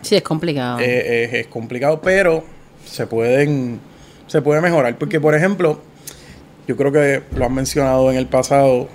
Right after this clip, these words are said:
Speaker 2: el tema de los restaurantes indios en Puerto Rico.
Speaker 1: Sí.
Speaker 2: La comida india, realmente, el,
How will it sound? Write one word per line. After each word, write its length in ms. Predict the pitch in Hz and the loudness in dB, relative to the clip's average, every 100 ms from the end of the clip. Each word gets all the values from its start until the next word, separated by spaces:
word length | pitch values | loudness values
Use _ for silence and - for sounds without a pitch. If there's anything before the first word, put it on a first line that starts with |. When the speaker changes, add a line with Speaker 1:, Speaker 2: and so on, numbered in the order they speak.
| - | -16
Speaker 2:
el 100 | 113 | -10
tema 220 | 110 117 | -6 0
de 60 | 147 | 0
los 80 | 127 | 0
restaurantes 460 | - 107 104 127 135 | -4 -8 -6 -6 -4
indios 340 | 127 117 110 | -2 -2 -6
en 80 | 104 | -8
Puerto 220 | 107 95 | -10 -10
Rico. 160 | 104 98 | -8 -2
Speaker 1:
Sí. 560 | 165 170 247 269 190 147 | 0 2 2 0 -4 -6
Speaker 2:
La 120 | 113 | -4
comida 320 | 117 117 120 139 | -4 -2 0 2
india, 440 | 175 151 120 123 - - - - - | 2 2 2 -2 -12 -20 -20 -20 -14
realmente, 540 | 107 107 117 117 - 127 | -10 -8 -6 -4 -4 -4
el, 180 | 113 | -8